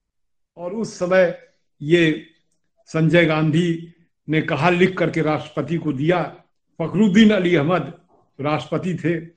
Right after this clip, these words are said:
उनको दिया कि नहीं, कांग्रेस पार्टी सपोर्ट कर रही है, चौधरी चरण सिंह को सपोर्ट कर रही है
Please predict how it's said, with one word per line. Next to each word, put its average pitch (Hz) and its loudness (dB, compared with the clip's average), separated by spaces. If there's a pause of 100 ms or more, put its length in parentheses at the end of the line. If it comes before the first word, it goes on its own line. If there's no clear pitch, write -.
(260)
उनको 147 -2
दिया 160 2 (380)
कि 170 0
नहीं, 202 4
कांग्रेस 165 2
पार्टी 156 -2
सपोर्ट 143 -4
कर 127 -6
रही 117 -8
है, 101 -12 (1800)
चौधरी 175 -4
चरण 175 2
सिंह 143 -2
को 135 -2
सपोर्ट 135 -6
कर 131 -6
रही 135 -2
है 180 -4